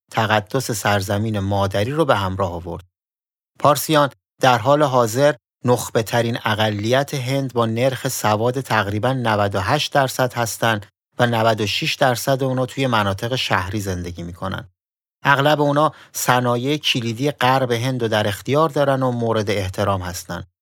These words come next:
البته تو سالهای گذشته خیلی از پارسیان از هند هم مهاجرت کردن و به نظر می‌رسه جمعیت پارسیان تو جهان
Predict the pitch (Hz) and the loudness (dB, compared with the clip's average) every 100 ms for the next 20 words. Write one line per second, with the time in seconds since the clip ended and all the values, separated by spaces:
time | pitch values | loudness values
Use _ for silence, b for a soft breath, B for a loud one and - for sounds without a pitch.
0 | _ _ _ - 156 151 143 147 - - | _ _ _ 0 2 2 2 -2 -4 0
1 | 135 123 147 123 117 120 104 151 156 - | 2 2 0 0 0 0 0 0 -2 -4
2 | _ - - 147 139 131 123 - 117 110 | _ -10 0 0 2 2 0 2 2 2
3 | - 123 139 123 107 - 135 143 120 113 | -2 2 2 2 -4 -4 0 0 0 -2
4 | 113 104 104 98 107 147 - 139 123 120 | 0 0 0 2 2 0 0 0 0 0
5 | 117 - _ _ - 110 117 110 110 131 | -2 -6 _ _ -2 0 2 0 2 2
6 | 127 120 113 107 113 104 110 110 101 104 | 0 -4 -4 -2 -2 0 -2 -2 -4 2
7 | 104 98 - 110 101 98 104 98 131 | 2 0 -4 -4 -4 -2 0 2 0